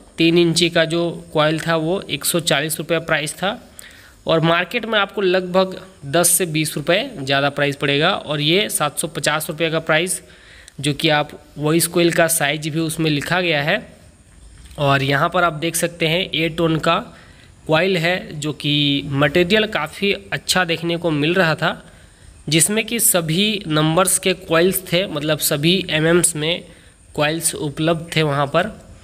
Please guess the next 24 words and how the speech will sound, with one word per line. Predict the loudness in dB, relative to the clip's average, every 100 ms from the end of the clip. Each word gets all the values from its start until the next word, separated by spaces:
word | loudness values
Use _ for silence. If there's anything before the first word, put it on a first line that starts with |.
| -20 -20 -20 -20 -18 0
और | 2 4 2 0 0 -2
अगर | 2 4
हम | 4 2
बात | 2 0
करेंगे | -2 0 2
तो | 2 0
डुअल | 0 2 4 4
मैग्नेट | 2 2 0 0
का | 0
भी | 0 -2 -6 -4
कॉइल | -2 0 -2
हमें | -2 -2
देखने | -4 -4 -2
को | -2
मिल | 0 0
रहा | 0 -2
था, | 0 -2 -2 -14 -20 -20 -20 _ -2
और | 0 4
ये | 4 4
जो | 2 0
है | 2 0 0
एक | -4 -6 -4
सौ | 0 0
तीस | -2 0 2 2 -2 -10